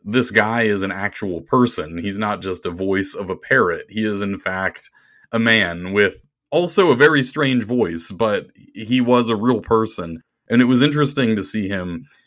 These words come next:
in a role in an Are You Afraid of the Dark episode. And as much as someone, for me, who was eight years old at the time could understand,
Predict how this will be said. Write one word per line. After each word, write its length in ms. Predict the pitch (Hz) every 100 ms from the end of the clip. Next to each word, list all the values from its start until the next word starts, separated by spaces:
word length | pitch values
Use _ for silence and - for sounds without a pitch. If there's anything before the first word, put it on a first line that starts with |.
| _ -
in 140 | 120
a 100 | 104
role 560 | 95 95 92 90 90 - _
in 100 | 127
an 120 | 123
Are 120 | 110 101
You 140 | 95
Afraid 240 | 85 101
of 80 | 87
the 80 | 85
Dark 320 | 85 87 87
episode. 640 | 90 90 - 95 85 82 80 - _ _ -
And 160 | 120
as 140 | 127 120
much 440 | 127 160 190 -
as 640 | - 113 107 104 95 85 - _ _ _
someone, 800 | - 120 110 107 98 95 87 -
for 180 | _ 101
me, 280 | 98 120 98
who 160 | 98
was 200 | 92 87 -
eight 240 | 113 110
years 320 | 95 85 85
old 220 | 98 117 110
at 100 | 85
the 80 |
time 480 | 82 90 85 82 85
could 160 | 82 82
understand, 880 | 80 78 80 - 156 151 92 90